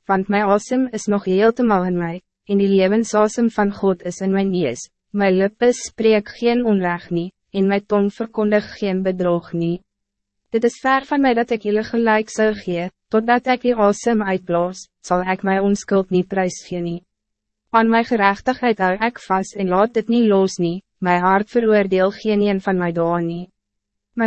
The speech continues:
vijand moet dus verskyn as goddeloze en my teestander as kwaaddoener. Want wat is die verwachting van die goddeloze as hij afsny, as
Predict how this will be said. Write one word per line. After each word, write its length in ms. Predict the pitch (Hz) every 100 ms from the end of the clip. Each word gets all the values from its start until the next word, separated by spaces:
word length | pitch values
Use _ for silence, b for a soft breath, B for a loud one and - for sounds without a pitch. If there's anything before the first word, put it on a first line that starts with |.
| 220
vijand 460 | 254 262 233 226
moet 140 | 214 190
dus 160 | 196 -
verskyn 480 | 214 - - 214 190
as 160 | 175 -
goddeloze 720 | - 220 226 190 180 196 214
en 180 | 202 202
my 80 |
teestander 800 | 202 226 208 - 190 175 175 180
as 160 | 196 185 -
kwaaddoener. 640 | 170 170 165 170 113 98 _ _ _ _ _ _ _
Want 240 | 226 233 262
wat 160 | 269 262
is 100 | -
die 80 | 277
verwachting 720 | 262 226 208 208 - 175 180
van 220 | - 202
die 40 | 196
goddeloze 560 | 196 196 190 208 - 269
as 240 | 240 214
hij 160 | 185 180
afsny, 540 | 190 - - 170 165 - _ _ -
as 140 | 202